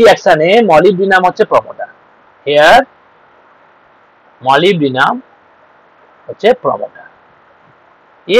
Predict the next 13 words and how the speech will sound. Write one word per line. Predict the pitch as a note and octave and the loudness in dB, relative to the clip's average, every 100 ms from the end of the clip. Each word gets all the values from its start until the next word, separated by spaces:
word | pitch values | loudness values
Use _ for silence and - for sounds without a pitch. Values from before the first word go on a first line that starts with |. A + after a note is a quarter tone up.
| B3 | 0
কি | B3+ C4 | 0 0
করছে? | - - C#4+ D#4 _ _ _ _ _ - F#3+ | 0 2 2 0 _ _ _ _ _ -4 -2
এ | A3+ | -2
কি | A#3 B3 | 0 0
করছে? | B3 C#4 A#3+ | 0 0 2
না, | D#3 | 4
আয়রনের | D3 F3+ G3+ A3+ G3+ | 4 6 4 4 2
অ্যাক্টিভিটিটা | - F3 D#3+ D#3+ B2+ | 0 -6 -4 -2 0
বাড়াচ্ছে, | A#2 G#2+ - | 0 -2 -4
ক্যাটালিস্টের | D#3 F3 F#3 - F#3 | -2 0 -2 -2 -2
activity | C3 C3+ B2+ B2+ G#2 | -2 -4 -12 -6 -4
বাড়াবে। | G#2 A#2 D#3 | -4 -4 -2
রিঅ্যাকশনে | F#3+ - A#3+ | -2 0 -2